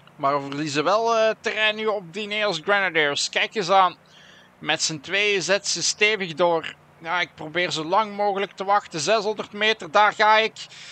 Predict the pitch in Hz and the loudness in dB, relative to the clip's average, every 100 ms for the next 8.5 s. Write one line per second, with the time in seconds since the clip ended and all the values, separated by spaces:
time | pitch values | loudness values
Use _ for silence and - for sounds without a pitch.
0 | - - - 185 185 165 165 170 151 147 | -20 -12 -4 0 2 2 2 2 4 4
1 | 160 - 143 165 156 147 143 139 151 139 | 4 2 -4 0 2 4 2 0 0 0
2 | 131 117 - - 143 196 165 156 143 175 | 0 -4 -20 -10 -2 -2 2 2 2 0
3 | 175 - 160 156 139 - 202 214 160 196 | 0 -4 -4 -4 -6 0 2 2 4 4
4 | 190 - 202 185 185 170 170 180 180 156 | 4 2 0 2 -2 -2 -2 0 -4 -4
5 | 175 175 - 240 226 208 - - 214 180 | 0 0 -2 -4 -2 0 -2 0 0 0
6 | - 220 226 202 - - - - - - | 0 4 6 4 -4 -14 -20 -20 -20 -20
7 | 139 196 202 220 208 - 220 214 214 208 | -8 -6 0 0 0 -2 -2 4 4 4
8 | 196 226 233 233 | 4 8 8 6